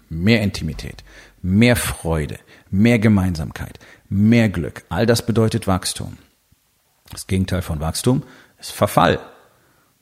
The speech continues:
Es gibt dazwischen nichts. Das ist eine Lüge.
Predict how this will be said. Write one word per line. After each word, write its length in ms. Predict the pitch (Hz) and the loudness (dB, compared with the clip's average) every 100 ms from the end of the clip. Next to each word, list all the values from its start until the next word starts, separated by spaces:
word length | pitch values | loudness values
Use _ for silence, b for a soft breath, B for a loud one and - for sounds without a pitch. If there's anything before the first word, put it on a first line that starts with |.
| _ _ _ _ _ | _ _ _ _ _
Es 100 | - | -12
gibt 220 | - - 123 | -8 -4 -2
dazwischen 540 | - - 101 - 76 | -2 -4 -4 -4 -4
nichts. 560 | 69 - - - - - | -4 -8 -12 -14 -16 -10
Das 140 | - - | -8 -4
ist 360 | - - - 110 | -4 -6 -6 2
eine 120 | 117 | 4
Lüge. 400 | 120 143 82 - | 6 4 0 -6